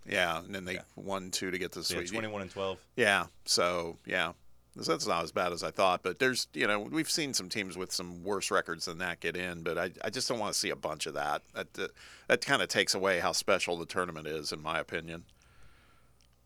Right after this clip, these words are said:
Speaker 2: Like I said, though, we would watch
Speaker 1: Sure.
Speaker 2: the extra half round of play-in games, wherever they called it. We don't need it, though. It would bastardize the sport. It feels like it's pretty good the way it is.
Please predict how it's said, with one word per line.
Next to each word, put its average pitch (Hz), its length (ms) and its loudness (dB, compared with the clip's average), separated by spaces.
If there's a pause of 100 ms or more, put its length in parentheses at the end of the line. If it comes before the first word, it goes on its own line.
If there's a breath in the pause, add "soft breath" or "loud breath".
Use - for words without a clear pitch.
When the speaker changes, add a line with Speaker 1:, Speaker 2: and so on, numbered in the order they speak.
(500)
Speaker 2:
Like 156 160 6
I 147 60 6
said, 90 260 -2
though, 90 220 -6 (240)
we 131 100 0
would 165 140 6
watch 117 560 2 (240)
Speaker 1:
Sure. 135 340 8
Speaker 2:
the 107 160 0
extra 101 380 0 (1000)
half 110 340 2
round 104 240 2
of 98 100 -8
play-in 101 300 0
games, 101 240 -4
wherever 98 240 -2
they 92 100 -4
called 95 300 0
it. 95 180 -4 (680 soft breath)
We 120 80 0
don't 117 140 0
need 80 160 -4
it, 80 100 -10
though. 80 260 -8 (560)
It 101 60 -8
would 85 180 -6
bastardize 92 560 0
the 80 80 -12
sport. 87 560 -10 (3000 soft breath)
It - 100 -16
feels 104 200 2
like 92 160 0
it's 85 220 -6
pretty 92 220 -8
good 80 180 -8
the 85 60 -12
way 85 140 -4
it 82 60 -6
is. 87 400 -6